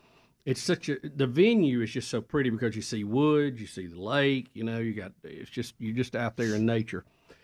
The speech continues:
And, uh, it's got this big crowd. And I, I told our bunch, I said, "Look, we got,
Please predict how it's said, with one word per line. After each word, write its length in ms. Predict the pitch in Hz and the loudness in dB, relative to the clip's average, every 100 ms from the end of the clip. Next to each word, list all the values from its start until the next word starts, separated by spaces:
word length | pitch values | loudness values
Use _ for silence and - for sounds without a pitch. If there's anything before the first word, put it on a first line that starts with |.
| _ _ | _ _
And, 400 | - 117 117 113 | -2 2 4 4
uh, 240 | 113 107 110 | 4 0 -2
it's 200 | 107 110 | -6 -6
got 200 | 123 127 | -4 -2
this 160 | 123 104 | -2 0
big 220 | 113 135 | 2 0
crowd. 380 | - 139 131 131 | 2 4 4 4
And 80 | 127 | 2
I, 80 | 156 147 | 0 -2
I 40 | |
told 360 | 139 160 220 202 | -2 0 2 4
our 140 | 156 | 4
bunch, 380 | 139 123 113 113 | 4 2 0 0
I 60 | 117 | -4
said, 220 | - 113 | -4 -2
"Look, 220 | 123 104 | -2 -2
we 140 | 117 120 | -2 -2
got, 160 | 117 | -2